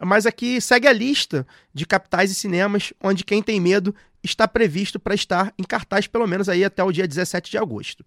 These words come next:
É o Cinema Vitória, em Aracaju, o Cine Cultura, em Palmas, o Sala de Arte Cine Paseu e o Cineman, em Salvador, o Cine Biju, em São Paulo, e o Sesc Glória,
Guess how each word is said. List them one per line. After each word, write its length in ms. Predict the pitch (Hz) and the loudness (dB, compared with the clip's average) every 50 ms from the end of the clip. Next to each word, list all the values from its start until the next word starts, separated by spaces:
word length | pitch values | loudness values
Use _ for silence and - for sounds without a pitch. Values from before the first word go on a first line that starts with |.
| - - | -8 -2
É 60 | - | -2
o 40 | 160 | -2
Cinema 400 | - - 185 160 202 240 247 240 | 0 0 0 2 2 4 4 2
Vitória, 600 | 202 214 - _ - 151 143 165 208 247 269 277 262 | 2 0 -4 _ -2 2 4 4 4 4 2 0 0
em 120 | 165 160 | 0 0
Aracaju, 600 | 147 151 156 - - - 123 107 117 151 214 269 _ - - - _ - | 2 0 0 -2 -2 -4 -4 -2 -2 -4 -4 -4 _ -14 -20 -20 _ -6
o 80 | 170 160 | -6 -4
Cine 300 | - - 233 247 269 - | -2 0 0 0 0 2
Cultura, 600 | 233 208 165 - - - 185 233 277 285 240 160 | 0 -2 -2 -2 0 0 2 2 4 2 2 2
em 80 | 156 | 2
Palmas, 580 | - - - 147 170 214 226 233 247 - - - _ _ _ _ _ - | 0 0 2 4 4 4 4 2 0 -2 -4 -14 _ _ _ _ _ -8
o 80 | - | -8
Sala 300 | 160 - - 208 233 247 | -6 0 2 2 4 4
de 120 | 202 185 220 | 4 6 6
Arte 260 | 208 220 190 - - | 6 6 6 2 -6
Cine 200 | - - 220 226 - | -6 -2 -2 -2 0
Paseu 500 | - 196 180 135 135 165 180 190 185 - - - - | 2 0 0 2 4 4 4 4 4 2 -2 -6 -6
e 20 | |
o 60 | - - | -6 -2
Cineman, 560 | - 214 214 190 170 175 190 185 165 143 - _ _ - | 0 2 4 6 8 8 8 8 6 4 2 _ _ 2
em 100 | 190 185 | 2 2
Salvador, 640 | - - 175 170 151 156 139 123 151 196 247 294 - _ _ _ _ - - | 4 4 2 4 4 2 2 2 4 2 2 2 0 _ _ _ _ 0 0
o 60 | 190 | 0
Cine 240 | - - 226 220 214 | 2 2 0 0 2
Biju, 500 | 180 233 214 160 117 143 208 202 175 - _ - - _ _ _ _ _ - | 2 2 2 2 2 2 2 2 0 -4 _ -20 -20 _ _ _ _ _ 0
em 100 | 233 262 | 0 2
São 220 | - - 240 208 | 4 4 4 4
Paulo, 340 | 165 - 190 190 208 233 233 | 4 4 6 8 8 8 6
e 60 | 240 | 4
o 20 | 226 | 0
Sesc 400 | - - 220 226 214 - - 220 | 0 2 2 2 2 0 -2 -2
Glória, 420 | 156 165 180 202 208 214 214 - | 0 4 6 8 8 8 6 2